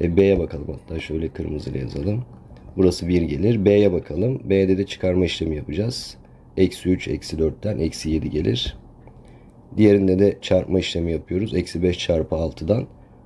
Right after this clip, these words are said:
Buradan da eksi otuz gelir. Şimdi A şıkkını sıralarsak ne geliyor bakalım. En küçük C oldu. Daha sonra eksi yedi ile B oldu. Daha sonra da A oldu. Bizden istediği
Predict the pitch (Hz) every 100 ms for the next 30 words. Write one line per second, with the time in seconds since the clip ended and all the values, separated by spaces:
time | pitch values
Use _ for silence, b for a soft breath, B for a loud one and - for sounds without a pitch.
0 | - 90 87 90 104 90 - - 110 143
1 | - - - - - - - - 98 -
2 | 85 78 69 69 - 92 - 98 113 -
3 | 104 - 101 101 - - 92 95 104 101
4 | 78 73 - - - - 90 92 85 69
5 | 78 90 80 - 180 - - B B B
6 | B B - 107 107 92 - 104 90 90
7 | 78 71 65 113 135 - B B B B
8 | - - - 98 95 - 87 92 90 87
9 | - 90 87 87 82 85 87 90 104 101
10 | 110 - - - - - 95 90 - 78
11 | 82 107 - - - - - 87 80 71
12 | 78 110 127 B B B - 98 95 98
13 | 90 - 90 92 90